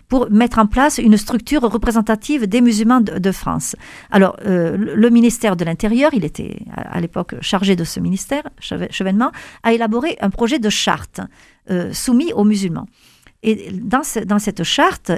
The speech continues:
il y avait la mention du ré-, selon laquelle, si elle avait été adoptée, les musulmans s'engageaient à respecter la liberté de conscience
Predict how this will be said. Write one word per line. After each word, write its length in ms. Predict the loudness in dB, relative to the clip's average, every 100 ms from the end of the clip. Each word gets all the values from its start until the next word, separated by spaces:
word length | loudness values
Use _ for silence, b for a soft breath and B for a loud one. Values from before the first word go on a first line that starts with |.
| 2
il 180 | 2
y 80 | 4
avait 240 | 2 2 4
la 120 | 4
mention 480 | 2 -2 0 0 -2 B B -6
du 140 | 0
ré-, 240 | 2 2 0 -10 -12 -10 -10
selon 260 | -2 2 4
laquelle, 460 | 2 0 0 0 -6 _
si 300 | -10 0 2
elle 100 | 2
avait 100 | 0
été 160 | -2
adoptée, 480 | -4 -4 -8 -10 -12 _ 2
les 180 | 4
musulmans 540 | 6 4 4 2 2 0 -8 _ _
s'engageaient 720 | -2 2 4 4 2 0 -2 -2
à 60 | -2
respecter 640 | -2 -2 -4 -4 -4 -4
la 160 | 2 2
liberté 480 | 4 2 0 0 2
de 100 | 2
conscience 600 | 0 -2 0 -2 -4